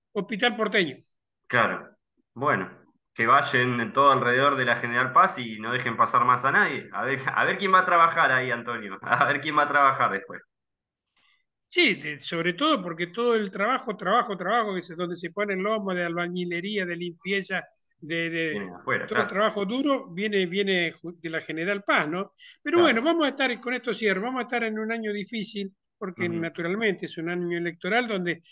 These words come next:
Speaker 1: se atrevieron a intentar matar a una vicepresidenta, o donde pronto los hombres que, este, van a un acto con Patricia Bullrich, este, le hacen creer a la gente y a través de los canales que forman parte de los gremialistas de los colectivos y hay que cagarlo a palo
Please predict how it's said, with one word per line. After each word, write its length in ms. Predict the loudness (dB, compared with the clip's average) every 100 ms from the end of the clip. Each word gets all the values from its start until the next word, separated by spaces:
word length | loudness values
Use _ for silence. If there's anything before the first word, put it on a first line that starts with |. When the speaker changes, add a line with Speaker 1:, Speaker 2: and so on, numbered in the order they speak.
| _
Speaker 1:
se 140 | -8 -6
atrevieron 540 | -2 0 2 2 0
a 40 |
intentar 420 | -2 -4 -4 -2 -2
matar 320 | -4 -4 -4
a 20 |
una 140 | -2 -4
vicepresidenta, 920 | -4 -6 -8 -8 -4 -4 -2 -4 -4 -20 -16 -2
o 100 | 0
donde 280 | 4 2
pronto 440 | 0 -4 -4 -2 -2
los 220 | -2 -2
hombres 300 | -4 0 -2
que, 380 | 4 4 4 0 _ _ _ -6
este, 300 | -6 -4 -2
van 220 | 2 2
a 60 | 4
un 120 | 4
acto 300 | 2 0 -4
con 160 | -4 -4
Patricia 460 | -4 -4 -2 -2
Bullrich, 560 | -2 -2 0 -2 -4 -16 _ _ -6
este, 260 | -4 -2
le 120 | 0 0
hacen 300 | 2 -2 -2
creer 280 | -2 0 0
a 80 |
la 120 | 0 -2
gente 320 | -2 -4 -4
y 80 | -6
a 80 |
través 300 | -4 -2 -2
de 80 | -2
los 160 | -4 -4
canales 400 | -4 -2 -2 -4
que 120 | -6
forman 380 | -6 -6 -6 -2
parte 260 | -4 -4 -6
de 80 | -4
los 120 | -4
gremialistas 680 | -6 -4 -4 -4 -4 -4 -4 -14 -20 -4
de 100 | -2
los 140 | -2
colectivos 600 | -2 -2 -2 0 0 2
y 40 | 2
hay 160 | 0
que 100 | -2
cagarlo 380 | 0 0 2 0
a 100 | 0
palo 360 | -2 -2 -4